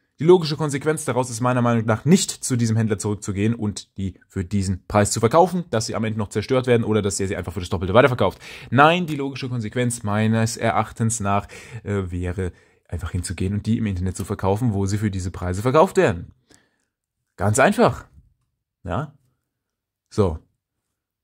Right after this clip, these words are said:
Relativ simple Geschichte eigentlich, ne? Ich habe vorher geguckt, das ist diese Sache wert, die ich jetzt verkaufen möchte. Diesen Preis möchte ich auch haben. Ja, und wenn ich den nicht bekomme,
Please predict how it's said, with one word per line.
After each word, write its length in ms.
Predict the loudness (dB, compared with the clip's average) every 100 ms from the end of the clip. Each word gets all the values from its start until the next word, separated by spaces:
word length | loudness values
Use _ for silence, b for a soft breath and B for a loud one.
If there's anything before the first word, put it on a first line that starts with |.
| _ _ _ _ _ _ _ _ _ _ -18
Relativ 1120 | -16 -16 -14 -6 2 4 4 2 -6 -6 -8
simple 640 | -2 2 4 2 0 0 0
Geschichte 480 | 0 -2 0 -2
eigentlich, 440 | -2 -6 -8 -10 -4
ne? 240 | -4 -4 b b _
Ich 80 | 0
habe 120 | 2
vorher 380 | 2 4 4 4
geguckt, 480 | 2 4 2 2 B B -2
das 240 | 0 0
ist 240 | -4 -6 -2
diese 200 | 0 0
Sache 340 | 0 -2 0
wert, 320 | 0 0 -2
die 120 | -8 -8
ich 140 | -6
jetzt 220 | -6 -6
verkaufen 500 | -10 -4 -4 -2 -2
möchte. 380 | 0 0 0 -2 B B -6
Diesen 300 | 2 4 2
Preis 420 | 0 0 2 2 -2 -8
möchte 320 | -6 -6 -8
ich 260 | -12 -12 -6
auch 240 | -6 -2
haben. 480 | 4 4 4 -2 -8 _ _ _ _ _ -10
Ja, 140 | -8
und 160 | -2 0
wenn 120 | 0
ich 180 | 0 2
den 200 | 4 4
nicht 240 | 2 -2
bekomme, 440 | -10 -2 4 4